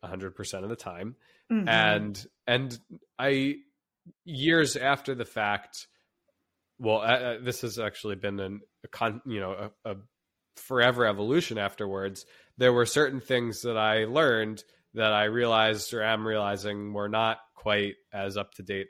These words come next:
Speaker 1: as they could have been.
Speaker 2: Mm-hmm.
Speaker 1: And at, at the time in twenty twelve, twenty thirteen, they might have been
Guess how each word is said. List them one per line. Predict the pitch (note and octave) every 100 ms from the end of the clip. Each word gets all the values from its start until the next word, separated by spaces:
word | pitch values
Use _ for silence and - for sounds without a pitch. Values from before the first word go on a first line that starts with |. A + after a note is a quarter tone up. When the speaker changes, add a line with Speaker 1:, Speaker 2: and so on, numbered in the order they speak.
| -
Speaker 1:
as | F#2 F2+
they | F#2
could | - F2+
have | -
been. | - - _ _ _ _ G3+
Speaker 2:
Mm-hmm. | F#3+
Speaker 1:
And | G#2+ A2 G#2+ G#2 G#2 - - _ _ -
at, | D3 D3+ - _ -
at | B2 -
the |
time | A2 - F#3 C#3+ A2+ A2
in | G#2+ G#2+
twenty | - A#2+ A2 G#2+ G#2
twelve, | - A2+ G#2+ G2+
twenty | A2 G2
thirteen, | G#2 G2+ - C#3+ D#3+ D#3 _ _ _ _ _
they | B2 A2+ G#2+
might | A2+ A2
have | G2+
been | A#2 A2 G#2+ G#2 G#2+